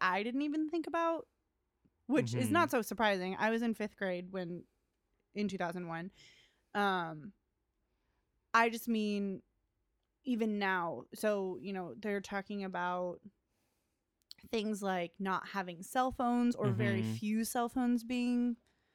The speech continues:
Speaker 1: made available.
Speaker 2: Yeah.
Speaker 1: Uh, being stuck on a plane and not having a device that can tell you what's happening inside the world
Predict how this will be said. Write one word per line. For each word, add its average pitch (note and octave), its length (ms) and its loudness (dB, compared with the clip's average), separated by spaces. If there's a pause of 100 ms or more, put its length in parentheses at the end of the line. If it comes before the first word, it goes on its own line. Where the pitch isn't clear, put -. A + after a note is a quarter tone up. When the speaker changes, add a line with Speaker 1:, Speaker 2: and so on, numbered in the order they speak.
(340)
Speaker 1:
made G#3 280 2
available. A3 840 -2
Speaker 2:
Yeah. G#2+ 200 -6 (280)
Speaker 1:
Uh, F#3+ 640 0 (460)
being A#3 240 2
stuck A3+ 280 0
on A#3 100 0
a A3 40 0
plane G#3 240 -2
and G3 320 0
not F#3+ 400 0
having G3 460 -4
a F#3+ 60 -4
device F3+ 440 -6
that G3 180 -6
can F#3+ 140 -4
tell F3+ 180 -4
you F#3 180 -2
what's E3+ 360 -6
happening F#3+ 400 -2
inside G#3 280 -2
the A#3 80 0
world A#3+ 380 2